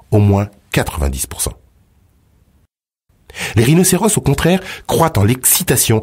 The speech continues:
et en l'aventure. Ils s'épanouissent dans l'énergie dynamique et dans les défis qui n'existent que dans la jungle.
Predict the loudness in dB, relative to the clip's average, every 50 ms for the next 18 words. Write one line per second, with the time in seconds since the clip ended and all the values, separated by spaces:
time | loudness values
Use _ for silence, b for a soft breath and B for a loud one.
0 | B B B 2 4 4 4 4 4 2 0 0 2 0 0 0 -2 -8 -16 B
1 | B B B B B B B 0 2 2 2 2 2 2 2 2 2 2 2 2
2 | 2 4 4 4 4 4 4 4 2 2 2 2 2 4 4 4 4 2 2 0
3 | -2 0 2 4 4 4 2 2 2 2 0 2 2 0 0 0 B B B B
4 | 0 0 2 2 2 0 -2 -2 -4 -10 -6 -2 0 2 4 4 4 4 2 2
5 | 0 0 -2 -6 -10